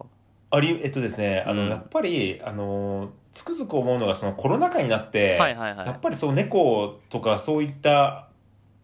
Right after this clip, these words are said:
Speaker 1: あーね、パートナーがいてよかったなってすごい思いますね。
Speaker 2: うーん。
Speaker 1: なんかやっぱかなり心の紛れにはなってる気がする。
Speaker 2: はいはいはいはい。
Speaker 1: うん。
Speaker 2: 結構その、仕事中も部屋とかガンガン入ってくるんですもんね。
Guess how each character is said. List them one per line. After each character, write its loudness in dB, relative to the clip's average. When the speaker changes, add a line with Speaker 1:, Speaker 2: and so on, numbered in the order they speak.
Speaker 1:
あ 4
ー -4
ね、 -4
パ 4
ー 2
ト 0
ナ 4
ー 2
が 2
い -4
て 2
よ 2
か 6
っ -4
た 0
な 4
っ -2
て -6
す -6
ご 4
い 6
思 6
い 4
ま 4
す -4
ね。 0
Speaker 2:
う -10
ー -6
ん。 -4
Speaker 1:
な 0
ん -4
か -2
や 0
っ -4
ぱ 2
か 2
な 4
り 0
心 0
の 2
紛 4
れ 4
に 0
は 2
な 2
っ -4
て -2
る -4
気 -6
が -2
す -12
る。 -4
Speaker 2:
は 0
い -6
は -4
い -6
は -4
い -6
は -2
い。 -4
Speaker 1:
う -6
ん。 -6
Speaker 2:
結 0
構 -4
そ -4
の、 -4
仕 -6
事 -2
中 -6
も -4
部 -4
屋 0
と -18
か -4
ガ -4
ン -10
ガ -6
ン -6
入 -6
っ -12
て -16
く -12
る -10
ん -10
で -12
す -20
も -16
ん -16
ね。 -8